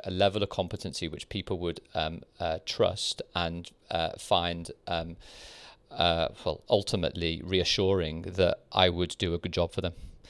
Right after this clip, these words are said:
And that's what it actually became, which is, "Dan, you, you know some stuff on the football agents regulations, or you know some stuff on broadcasting rights, or you know some stuff on disciplinary,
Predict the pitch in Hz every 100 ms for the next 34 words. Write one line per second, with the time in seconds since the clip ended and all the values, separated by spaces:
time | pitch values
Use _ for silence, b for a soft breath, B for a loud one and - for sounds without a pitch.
0 | B B - 90 104 - - 95 - -
1 | - 87 - 98 90 85 - 90 80 -
2 | 95 87 90 101 - 110 95 78 - -
3 | 82 - 87 82 78 - - - 82 80
4 | - - 80 80 82 - 90 92 95 101
5 | 98 92 - 87 85 80 85 - 82 -
6 | 82 85 82 73 95 101 95 - 90 -
7 | 95 87 80 - 85 82 80 87 87